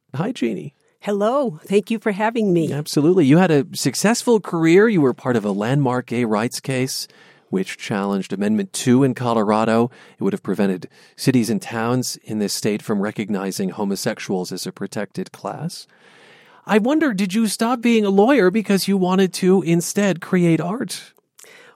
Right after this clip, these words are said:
Speaker 2: Well, um, I, I have had really a couple of passions in my life, and, um, I've wanted to be a writer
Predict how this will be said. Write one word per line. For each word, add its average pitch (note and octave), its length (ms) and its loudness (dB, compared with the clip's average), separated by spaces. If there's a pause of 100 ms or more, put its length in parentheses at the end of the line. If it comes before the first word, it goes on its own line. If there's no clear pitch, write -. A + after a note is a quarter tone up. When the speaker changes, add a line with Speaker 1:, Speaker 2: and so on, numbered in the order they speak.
Speaker 2:
Well, G#3+ 640 0 (160)
um, F3+ 400 0 (300)
I, G3 280 0 (360)
I A3 140 -2
have A#3 180 -4
had F#3+ 320 -4
really F#3 480 0
a E3+ 80 -8
couple F3 340 -6
of D#3 220 -6
passions F3 560 -6
in E3 120 -2
my D#3 180 -4
life, D3 500 -10 (480)
and, E3+ 280 2 (100)
um, E3+ 320 0 (120)
I've G3 320 0 (140)
wanted G3 380 4
to D#3+ 80 -10
be E3+ 180 4
a D#3+ 60 2
writer E3 520 2